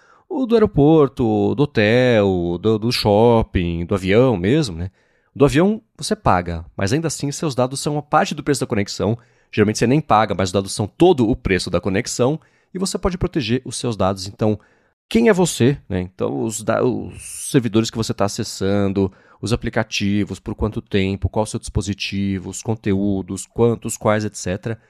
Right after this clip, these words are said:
Tudo isso você protege com a conexão criptografada da ExpressVPN. E pra streamings, como a gente tá falando agora de streaming, é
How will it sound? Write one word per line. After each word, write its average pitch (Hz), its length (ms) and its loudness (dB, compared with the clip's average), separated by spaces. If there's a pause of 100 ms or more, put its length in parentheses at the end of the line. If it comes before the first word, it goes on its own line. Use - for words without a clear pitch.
(240)
Tudo 127 240 4
isso 120 240 -2
você - 180 -6
protege 95 400 -6
com - 80 -14
a - 20 -10
conexão 95 480 -8
criptografada 120 880 -2 (380)
da 110 260 2
ExpressVPN. 117 1120 -2 (340)
E 175 80 -6
pra 196 180 0
streamings, 160 600 2
como 80 120 -10
a - 20 -8
gente 85 80 -12
tá 95 60 -4
falando 92 180 -4
agora 90 220 -2
de 107 80 -2
streaming, 131 460 -4 (280)
é 143 160 -8